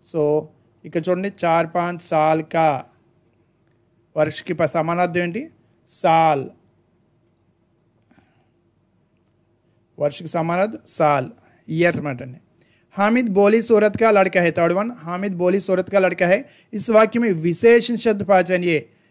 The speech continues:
So, ఇందులో విశేషణ ఏముందండి? హామిద్ అనేది సంజ్ఞ అవుతుంది, నేమ్ అని తెలుపుతుంది. లడక బాలుడు అవుతాడు. ఎటువంటి పిల్లవాడు?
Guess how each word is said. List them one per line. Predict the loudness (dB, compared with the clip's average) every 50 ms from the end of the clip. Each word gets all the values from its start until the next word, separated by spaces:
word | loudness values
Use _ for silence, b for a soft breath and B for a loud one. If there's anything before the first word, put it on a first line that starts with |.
| _ -8
So, | -4 -2
ఇందులో | -2 -2 0 2 2 2
విశేషణ | 0 0 0 0 0 0 0 0 0
ఏముందండి? | 0 0 0 0 -2 -2 -2 -4 -6 -8 -12 _ _ _ _ -6
హామిద్ | -2 0 0 0 0 -2 -4 -4 -6 -10 -10
అనేది | -8 -4 -2 0 0 0 0 -2 -6
సంజ్ఞ | -6 -4 -2 0 0 0 0 2
అవుతుంది, | 2 2 2 0 -4 -6 -6 -6 -8 -10 -10
నేమ్ | -8 -6 -6 -4 -6
అని | -6 -4
తెలుపుతుంది. | -4 -4 -4 -4 -6 -6 -6 -6 -6 -8 -10 -14 _ _ _ _ _ _ _ _ _ _ _ _ _ _ 0 0 0 0 -2 -6 -6 -8 -8 -8 -10 -10 -10 -16 _ b b b b b b
లడక | 0 2 4 4 4 4 2 4 4 4 4 2 -2 b b b b b -8 0
బాలుడు | 2 4 4 4 2 0 -2
అవుతాడు. | -2 -2 -2 -2 -2 -4 -6 -10 -12
ఎటువంటి | -12 -8 -6 -4 -4 -2 -2
పిల్లవాడు? | -2 0 2 2 4 4 4 2 0 -2 -4 -6 -10